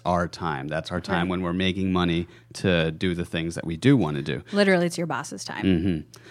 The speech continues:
Speaker 1: So you have to squeeze all of your fun and all of your, you know, personal, personal work, um, the work of raising a family and all that, and keeping yourself alive. You have to squeeze all of that into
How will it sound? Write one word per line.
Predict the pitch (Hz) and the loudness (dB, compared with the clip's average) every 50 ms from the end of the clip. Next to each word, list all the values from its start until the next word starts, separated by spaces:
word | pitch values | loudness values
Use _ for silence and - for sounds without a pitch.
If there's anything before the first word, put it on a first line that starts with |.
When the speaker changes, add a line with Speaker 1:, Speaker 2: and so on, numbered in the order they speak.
| - - - | -20 -20 -16
Speaker 1:
So | - - - - 101 95 92 90 87 87 87 - - - | -12 -10 -2 4 6 6 8 8 6 6 4 2 0 -4
you | 92 92 92 90 85 | -2 0 0 2 2
have | 85 101 104 101 - - | 4 4 4 4 2 0
to | - - 110 92 87 87 80 | -2 2 2 4 4 2 0
squeeze | - - - - 104 113 113 110 107 104 98 95 92 92 - - | -2 -4 -4 0 4 6 8 8 8 8 6 6 4 2 -2 0
all | - 95 101 110 113 | 4 6 6 6 6
of | 107 | 6
your | 110 107 98 | 4 2 2
fun | - - 101 95 92 95 92 92 92 - - | 2 2 2 4 6 6 6 4 4 2 0
and | - 92 90 95 | 0 0 2 2
all | 78 92 101 104 104 104 | 4 6 6 8 6 6
of | 101 92 104 | 4 2 0
your, | 95 95 98 92 92 92 90 90 87 90 85 - - | 0 2 4 4 4 4 4 2 2 0 -2 -6 -6
you | - 104 98 | -2 0 0
know, | 92 87 82 80 | 2 0 0 -4
personal, | - - - 113 107 101 - - 110 98 92 90 87 87 85 82 - - - - - _ _ - | -6 -2 2 2 2 2 2 0 0 2 2 2 0 0 -2 -4 -8 -20 -20 -20 -20 _ _ 0
personal | - 131 135 131 - 123 104 87 87 82 | 2 4 4 4 4 4 4 4 4 2
work, | 80 80 80 78 - - - - - - - | 0 0 -2 -4 -6 -10 -18 -20 -20 -12 -6
um, | 85 87 87 85 82 82 80 82 | -4 -2 -2 -2 -2 -2 -4 -4
the | - 95 95 | -4 -4 -2
work | 95 95 92 90 - - | 0 2 2 0 0 -2
of | 85 78 80 80 - - | -4 -4 -4 -6 -6 -4
raising | 82 85 87 87 85 87 82 | -2 0 0 2 2 0 -2
a | 78 | -2
family | - 85 87 85 85 87 85 | -2 -2 -2 0 0 -2 -2
and | 85 85 | -2 -2
all | 82 82 80 | -2 -2 0
that, | 87 101 120 113 98 92 - - | 2 4 6 6 6 4 2 0
and | 87 87 85 85 82 85 - - - - - | -2 -2 0 0 -2 -4 -6 -12 -20 -16 -4
keeping | - 90 - - 90 | -4 -2 -2 -2 -4
yourself | 82 78 - - 104 104 98 - | -4 -4 0 2 2 2 2 2
alive. | 98 87 80 82 82 - | 0 0 0 0 0 2
You | 98 | 0
have | 95 90 - | 0 0 0
to | 98 92 | -2 -4
squeeze | - - - 113 110 104 87 - | -4 2 4 6 6 6 6 4
all | - 92 95 98 98 | 2 2 4 4 4
of | 92 | 2
that | 95 92 87 85 78 - | 2 4 4 4 2 2
into | 87 90 87 87 85 - - 90 87 82 82 82 | 0 0 0 0 -2 -4 -2 0 0 0 0 -2